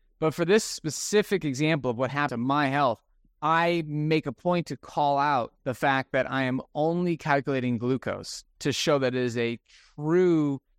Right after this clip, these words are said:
in my N of one experiment, it is a true calculation of glucose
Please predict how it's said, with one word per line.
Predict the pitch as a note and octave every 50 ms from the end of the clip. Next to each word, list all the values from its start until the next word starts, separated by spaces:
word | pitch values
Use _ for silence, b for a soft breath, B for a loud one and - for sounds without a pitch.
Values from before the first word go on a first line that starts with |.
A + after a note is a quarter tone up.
| _ -
in | B2+ C3 B2+ B2+
my | C3 C#3+ D3 D#3 E3 E3+ F3 F3+ - -
N | D#3 E3 E3 E3
of | D#3 D3+ C3 C#3
one | C#3 D3 D3+ D3+ C#3 C3
experiment, | B2 - - - - E3 D3+ C3 A2+ G2+ G2+ - - _ _ _ _ _ _
it | - C#3+
is | D3+ C#3+ C#3
a | C3+ C3+ -
true | - - - - - F3+ F#3 G3+ G3+ F3+
calculation | - E3+ E3+ D3+ D3 - C#3+ C3 C3 B2+ B2+ C#3+ C#3 - - G3+ G#3+ A#3+ C4 C4+ _ _ _ _ _ -
of | D3+ D3 C#3+ C#3 C3+ C3+ C3+ C3 B2+ B2 - -
glucose | D#3 D3 D3+ F3 F#3 E3+ - G3+ F#3 E3+ F3 F3 - - - -